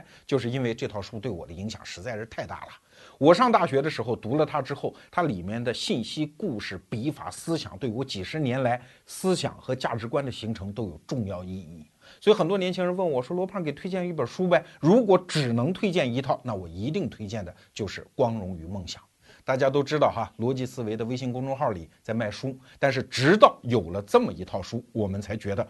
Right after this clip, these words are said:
自己像是一个卖书的了，因为有了镇店之宝啊。那这套书呢，在上个世纪七十年代末，中国的商务印书馆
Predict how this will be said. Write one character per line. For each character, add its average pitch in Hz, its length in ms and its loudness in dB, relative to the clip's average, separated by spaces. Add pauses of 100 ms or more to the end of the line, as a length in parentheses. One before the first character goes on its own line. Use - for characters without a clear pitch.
(160)
自 117 120 -2
己 82 140 -8
像 107 240 -2
是 92 100 -8
一 95 140 -8
个 95 180 -10 (120)
卖 113 120 -2
书 104 240 -8
的 92 80 -4
了， - 140 -14 (180)
因 104 160 -6
为 104 140 -6
有 87 140 -8
了 85 120 -12 (140)
镇 113 300 0
店 143 200 0
之 98 140 -10
宝 - 220 -12 (100)
啊。 - 80 -20 (560)
那 233 80 -2
这 339 160 4
套 190 160 6
书 190 220 -4
呢， 139 120 0
在 120 140 -4
上 156 260 -6
个 113 80 -4
世 120 220 -6
纪 98 300 -8
七 - 180 -4
十 160 100 -6
年 127 200 -2
代 180 120 0
末， 247 220 2 (400)
中 185 180 4
国 120 140 2
的 117 80 -4
商 180 180 -4
务 175 80 -2
印 165 160 -6
书 214 140 -6
馆 - 180 -6